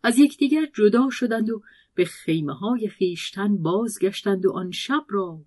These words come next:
به روز آوردند. چون بامداد شد، هر دو طایفه آماده جنگ بایستادند و مسلمانان در انتظار غریب بودند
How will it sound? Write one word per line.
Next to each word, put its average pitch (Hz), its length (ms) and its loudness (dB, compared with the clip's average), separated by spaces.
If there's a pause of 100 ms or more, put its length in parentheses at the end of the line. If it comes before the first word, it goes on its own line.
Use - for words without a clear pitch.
(140)
به 151 120 -2
روز 165 280 -4
آوردند. 147 640 -14 (840)
چون 143 240 -4
بامداد 143 800 -8
شد، 262 280 -4 (520)
هر 220 240 6
دو 233 180 0
طایفه 240 720 -2
آماده 190 680 4
جنگ 175 580 -2
بایستادند 196 920 0
و 190 100 0 (440)
مسلمانان 262 920 0
در 214 240 0
انتظار 185 720 -2
غریب 202 580 0
بودند 214 540 -6